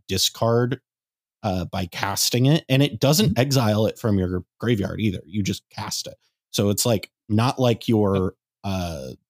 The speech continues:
Speaker 1: Rite of Fl-, or not Rite of Flaming, Past in Flamesing a card.
Speaker 2: Mm-hmm. Yeah, yeah. Um, I mean, so, like, it, it, this reminds me a lot of the conversations that happened when, like, Mike and Eleven came
Speaker 1: Mm-hmm.
Speaker 2: out,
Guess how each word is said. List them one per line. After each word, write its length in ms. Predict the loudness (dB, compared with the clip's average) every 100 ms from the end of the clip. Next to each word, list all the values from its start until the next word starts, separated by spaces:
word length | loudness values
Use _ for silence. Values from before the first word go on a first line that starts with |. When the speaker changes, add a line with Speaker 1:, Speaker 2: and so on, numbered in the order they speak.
| _ _ _ _ _
Speaker 1:
Rite 240 | 0 2 2
of 100 | 0
Fl-, 220 | -4 -2
or 140 | 0
not 180 | 0 0
Rite 160 | -2 -4
of 80 | -4
Flaming, 320 | -2 -2 -2
Past 320 | -2 0 0
in 100 | 0
Flamesing 540 | -2 -4 -2 -4 -6 -8
a 60 |
card. 400 | -2 -2 -2 -6 _ _ _ _ _ _ _ _ _ _ -6
Speaker 2:
Mm-hmm. 120 | -6 -6 _ _ _ _ _ -10
Yeah, 160 | -2 -2
yeah. 220 | -4 -10 -14 _ _ _ _ _ _ _ -2
Um, 280 | 0 0 0
I 80 |
mean, 220 | -2 -2 -4
so, 120 | 0
like, 200 | 0 0 _ -18
it, 120 | -12
it, 140 | -12 -2
this 240 | 0 0
reminds 320 | 0 0 0
me 60 | 2
a 60 | 2
lot 180 | 0 -2
of 60 |
the 60 | -4
conversations 500 | -4 -4 -4 -6 -8
that 60 |
happened 240 | -8 -6 -6
when, 60 |
like, 160 | -6 -6
Mike 200 | -8 -8
and 100 | -8
Eleven 380 | -10 -4 -2 0
came 100 | -2
Speaker 1:
Mm-hmm. 80 | -2
Speaker 2:
out, 200 | -6 -10